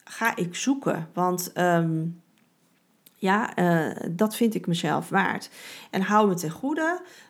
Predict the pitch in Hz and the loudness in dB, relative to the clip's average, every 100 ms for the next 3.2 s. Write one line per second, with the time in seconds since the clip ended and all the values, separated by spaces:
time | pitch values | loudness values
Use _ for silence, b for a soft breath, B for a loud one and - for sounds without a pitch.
0 | _ 190 190 196 269 - 214 208 196 196 | _ -6 -2 -2 -2 0 0 0 0 2
1 | 185 185 175 - 185 175 165 165 - 175 | 2 0 -6 0 2 4 2 -2 -4 0
2 | 165 160 - 165 156 165 - 175 - 165 | 0 -2 -4 -4 -4 -6 -10 -8 -2 -4
3 | 160 | -4